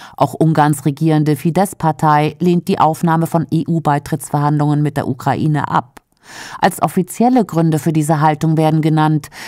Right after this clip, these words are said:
dass der Vorschlag der E-U-Kommission zur Aufnahme von Beitrittsverhandlungen nicht sorgfältig vorbereitet und dass die Ukraine noch immer eines der korruptesten Länder der Welt sei.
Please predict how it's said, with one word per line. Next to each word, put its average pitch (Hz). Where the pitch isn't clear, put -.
dass 190
der 185
Vorschlag 208
der 185
E-U-Kommission 185
zur -
Aufnahme 143
von 131
Beitrittsverhandlungen 139
nicht 196
sorgfältig 180
vorbereitet 156
und 202
dass 202
die -
Ukraine 202
noch 175
immer 165
eines 160
der 170
korruptesten 190
Länder 160
der 170
Welt 143
sei. 107